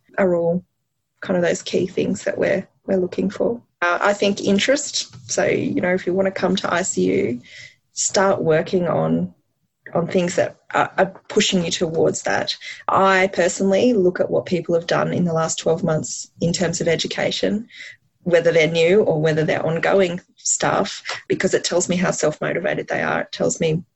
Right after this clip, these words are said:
whether they're individuals that are likely to keep, to keep growing.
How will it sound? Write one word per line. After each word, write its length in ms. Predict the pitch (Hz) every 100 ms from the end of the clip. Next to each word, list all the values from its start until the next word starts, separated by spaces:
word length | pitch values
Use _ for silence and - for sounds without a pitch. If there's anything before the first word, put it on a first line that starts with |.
| _ -
whether 180 | 165
they're 180 | 165 175
individuals 560 | 131 175 156 156 165 160
that 120 | 160
are 60 | 160
likely 380 | 151 160 -
to 80 | 165
keep, 280 | - - - _ _ _ -
to 140 | 190
keep 280 | 190 156 -
growing. 460 | 165 156 165 165